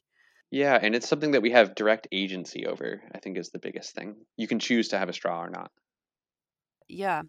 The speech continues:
Speaker 2: Like, climate change, I think a lot of people are super stressed out about it because they don't know what to do about it. Because they can't, like, in
Speaker 1: Exactly.
Speaker 2: Canada, we,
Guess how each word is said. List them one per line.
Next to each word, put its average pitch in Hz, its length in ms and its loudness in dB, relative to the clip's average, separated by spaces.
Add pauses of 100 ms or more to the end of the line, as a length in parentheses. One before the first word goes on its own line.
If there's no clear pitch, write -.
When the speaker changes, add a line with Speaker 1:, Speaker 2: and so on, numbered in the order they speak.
Speaker 2:
Like, 214 180 -2
climate 269 320 0
change, 359 220 -2
I 285 40 -6
think 240 160 -6
a 240 60 -2
lot 180 240 4
of 185 40 -6
people 214 280 -10
are 190 80 -6
super 180 280 -8
stressed 170 380 -6
out 165 160 -4
about 220 220 -2
it 269 100 -2
because 208 300 -6
they 180 100 -4
don't 170 200 -2
know 180 100 -2
what 170 160 -4
to 160 80 -8
do 151 240 -2
about - 260 -8
it. - 160 -16 (300)
Because 196 260 -2
they 190 100 -2
can't, 185 460 -2
like, 175 160 -6
in 170 80 -2
Speaker 1:
Exactly. - 0 -
Speaker 2:
Canada, 170 420 -2
we, 160 140 -8